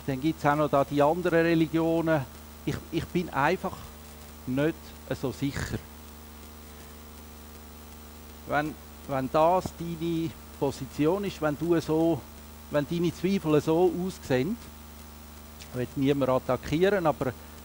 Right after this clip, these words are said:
wenn die, wenn das deine Zweifel sind, dann hast, ich glaube, du hast ein Problem. Du hast noch nicht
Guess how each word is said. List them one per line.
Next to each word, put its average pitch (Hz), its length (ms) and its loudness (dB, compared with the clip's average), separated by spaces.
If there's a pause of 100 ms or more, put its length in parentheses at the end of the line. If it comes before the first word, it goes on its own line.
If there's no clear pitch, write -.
(160)
wenn 139 180 2
die, 160 260 4
wenn 156 200 4
das 190 240 6
deine 185 280 0
Zweifel 175 480 0
sind, 151 320 0 (600)
dann 147 180 2
hast, 165 220 6 (2250)
ich - 140 -8
glaube, 147 340 4
du 139 180 -2
hast 135 240 2
ein 117 60 -6 (120)
Problem. 123 500 2 (1160)
Du 147 200 0
hast 143 320 2
noch 123 280 0
nicht 180 180 -2